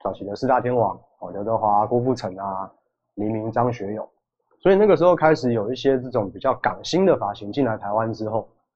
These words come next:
就开始有这个流行的这个风格开始出现，比较偏港式的。然后再来后来因为有了有线电视，有了第四台之后，能够接收到的资讯又更多了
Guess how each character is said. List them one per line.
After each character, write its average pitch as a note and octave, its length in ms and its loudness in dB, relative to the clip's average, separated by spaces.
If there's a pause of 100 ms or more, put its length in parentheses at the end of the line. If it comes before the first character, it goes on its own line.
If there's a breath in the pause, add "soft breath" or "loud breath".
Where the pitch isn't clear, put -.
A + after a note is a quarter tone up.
(200)
就 C3+ 100 2
开 B2 160 2
始 A2+ 140 -4
有 G2 200 -4 (200)
这 A#2+ 100 -2
个 G#2+ 180 -4 (140)
流 G#2+ 180 -2
行 G#2+ 240 -6
的 G2+ 360 -4 (580)
这 B2+ 80 0
个 B2 80 4
风 B2+ 180 2
格 A2+ 120 -2
开 G2 160 -6
始 F#2 80 -14
出 G2 200 -12
现， G2 220 -8 (480)
比 - 80 -8
较 A#2+ 140 2
偏 B2 240 -2
港 A#2 180 -4
式 B2+ 220 -4
的。 - 100 -12 (960)
然 G2+ 100 -2
后 B2+ 160 4
再 C3+ 160 2
来 G2+ 160 0
后 B2+ 160 2
来 A2 140 0
因 C3+ 160 4
为 C3 200 10 (800)
有 G#2 140 -2
了 G#2 260 -2
有 A2 140 -4
线 D3+ 120 6
电 D3+ 160 10
视， B2 220 2 (220)
有 G#2 100 -8
了 G#2+ 80 -4
第 D#3+ 160 4
四 D#3 160 4
台 A#2 160 4
之 C3 160 4
后， C3 220 6 (500)
能 B2+ 160 4
够 G3 160 6
接 E3 180 2
收 E3+ 160 4
到 E3 200 8
的 - 60 0
资 D#3 180 2
讯 D3+ 220 2
又 D#3 140 8
更 - 380 8
多 B2+ 220 6
了 G#2+ 120 2